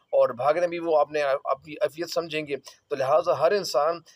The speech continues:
जो वो लोगों के साथ उनका रवैया अच्छा हो, अखलाक अच्छे हों, तो ये इंसान दुनिया में कामयाबी हासिल कर सकता है।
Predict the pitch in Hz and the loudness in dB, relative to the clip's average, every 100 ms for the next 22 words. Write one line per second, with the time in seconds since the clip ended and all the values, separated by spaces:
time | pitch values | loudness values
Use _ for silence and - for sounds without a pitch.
0 | _ 127 131 127 160 175 175 143 120 131 | _ -12 -8 -2 2 2 0 -6 -6 -2
1 | 165 185 196 180 165 - 151 165 - 147 | 0 0 -2 -2 -6 0 2 2 0 -8
2 | 160 156 165 160 139 123 151 160 151 151 | -8 0 4 6 4 0 -2 0 2 0
3 | - 185 170 160 160 180 185 143 135 135 | -2 2 4 6 6 4 4 0 0 2
4 | 147 160 - _ - 185 165 160 208 - | 2 0 -10 _ -2 2 4 4 4 0
5 | - _ _ - 135 139 165 156 - 135 | -20 _ _ -8 -6 -4 -4 -4 -2 0
6 | 139 143 120 135 135 151 156 147 139 - | 0 -4 -16 -12 -6 0 0 2 -4 -2
7 | 123 127 139 123 131 139 - 139 165 160 | -2 -2 -4 0 -2 -2 -6 -4 -2 -4
8 | - 123 120 | -4 0 0